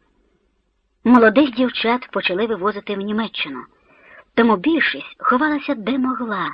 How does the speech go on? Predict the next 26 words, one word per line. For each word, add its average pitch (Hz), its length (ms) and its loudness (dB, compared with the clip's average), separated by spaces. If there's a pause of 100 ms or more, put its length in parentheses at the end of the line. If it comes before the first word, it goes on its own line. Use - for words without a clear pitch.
(360)
по 277 140 4
клунях, 240 800 -4
горищах, 233 800 0
байраках. 196 800 -2 (760)
Гітлерівці 214 680 2
з 180 80 -6
гиком, 190 600 -2 (460)
свистом 208 720 2
виловлювали 214 540 4
їх 214 400 0 (260)
з - 40 -12
цих 208 180 0
ненадійних 214 580 0
схованок, 233 600 2 (360)
зганяли 247 480 2
до 220 200 4
управи 277 540 0
і 277 100 4
відправляли 240 500 -2
в 220 60 -8
Німеччину. 185 580 -4 (1160)
В 185 120 -4
одну 208 360 2
з - 80 -16
таких 180 380 -8
груп 302 240 -2